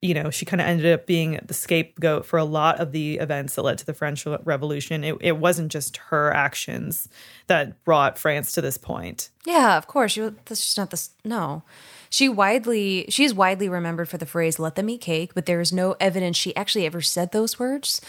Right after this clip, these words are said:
Speaker 2: The phrase originally appears in a book by Jacques Rousseau.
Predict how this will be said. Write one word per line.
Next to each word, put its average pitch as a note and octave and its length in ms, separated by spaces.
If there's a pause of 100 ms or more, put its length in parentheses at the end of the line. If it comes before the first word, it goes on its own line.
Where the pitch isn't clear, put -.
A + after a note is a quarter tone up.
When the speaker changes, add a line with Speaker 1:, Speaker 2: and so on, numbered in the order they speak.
(220)
Speaker 2:
The G#3+ 100
phrase A3+ 380
originally G3 480
appears F3 520
in F3 140
a D#3+ 60
book F3 320
by E3 220
Jacques E3 340
Rousseau. D#3+ 600